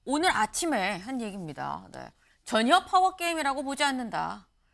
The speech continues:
여러 사정을 다시 한번 재논의하고 검토하는 게 좋겠다"라고 생각해서 다시 한번 이 보자고 한 거지 파워게임이란 표현을 할 일인지 모르겠다라고 얘기를 했습니다. 다시 좀 기사로 가보죠.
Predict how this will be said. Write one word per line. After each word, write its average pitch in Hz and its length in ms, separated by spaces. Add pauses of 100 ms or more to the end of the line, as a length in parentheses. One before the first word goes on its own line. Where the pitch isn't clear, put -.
(300)
여러 233 280
사정을 262 380
다시 202 340
한번 269 380
재논의하고 254 640
검토하는 208 540
게 220 60
좋겠다"라고 220 1040
생각해서 220 800 (400)
다시 202 280
한번 214 520 (300)
이 185 160
보자고 208 460
한 220 140
거지 190 400 (220)
파워게임이란 381 840
표현을 359 360
할 349 120
일인지 330 200
모르겠다라고 311 800
얘기를 208 260
했습니다. 190 500 (300)
다시 285 220
좀 349 120
기사로 311 340
가보죠. 196 380